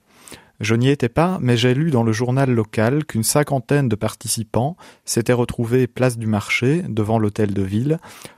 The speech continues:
pour ce sitting d'un genre nouveau, pandémie oblige. L'article, photo à l'appui, à l'appui, vantait le bon respect des consignes sanitaires,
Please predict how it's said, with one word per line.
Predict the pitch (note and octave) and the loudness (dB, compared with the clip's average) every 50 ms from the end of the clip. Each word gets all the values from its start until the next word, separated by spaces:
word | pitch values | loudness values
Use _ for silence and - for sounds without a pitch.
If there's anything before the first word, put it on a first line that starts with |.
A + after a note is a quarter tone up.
| _ - | _ -2
pour | B2 B2 | -2 0
ce | - C3 | 2 2
sitting | C3 - - - E3 - - - D3+ D#3+ D#3+ D#3+ - - | 2 2 0 -2 -4 -6 -2 0 2 2 2 0 -2 -2
d'un | - A#2 A#2+ A#2 A2+ | -2 0 2 2 2
genre | G#2+ C3 C#3 C#3+ B2+ A#2+ | 2 2 0 0 0 0
nouveau, | A#2+ B2 A2 G#2 G#2 G#2 A#2 C3+ D#3+ _ _ - | -2 -2 -2 0 0 0 0 0 -4 _ _ -4
pandémie | - A2+ G#2+ G#2+ G#2+ A2+ C3+ C#3+ C3 | -2 -2 0 2 0 0 2 0 0
oblige. | A2+ G#2+ A2 G#2 G2+ G2 F#2 F#2 G2+ - _ _ - - - - - - _ _ - | 0 -2 -2 -2 0 0 -2 -2 -6 -12 _ _ -20 -20 -20 -20 -20 -20 _ _ 0
L'article, | A2 G#2+ A2 - - F3 F#3+ - - C3+ A#2+ - | 0 0 0 -2 -4 -4 -4 -4 -6 -10 -10 -10
photo | - - - A#2 A2 - C3 B2 | -10 -4 -4 -4 0 2 2 2
à | A2 | 2
l'appui, | G#2 G#2 G2+ - - C3 D#3 - | 0 -2 -4 -4 -4 -4 -4 -4
à | - A#2 G#2+ | -2 -4 -2
l'appui, | G2+ F#2+ - - D3 F#3 - _ - - - - _ _ _ - | -2 -4 -4 -4 -4 -4 -6 _ -20 -20 -20 -20 _ _ _ -4
vantait | A2 A#2+ D3+ D#3+ - - F#3+ | 0 0 0 0 0 -2 0
le | E3+ D3 | 0 0
bon | A#2+ A#2 A2+ D3 F3 F3 | 0 2 2 2 2 2
respect | D3 C#3+ C3 - - _ - C#3+ D#3 E3+ E3+ C#3 | 0 0 -2 -2 -4 _ 0 2 2 2 0 -4
des | A2 A2 G#2 | -4 -4 -4
consignes | - B2+ C3 - - - D3+ D3 B2 G#2+ | -2 -4 -4 -4 -4 -2 -2 0 0 0
sanitaires, | - - A2+ A2 A2 G#2+ - - G#2+ A2 B2+ C#3+ - - | 0 0 0 0 0 -2 0 0 2 2 2 -2 -4 -10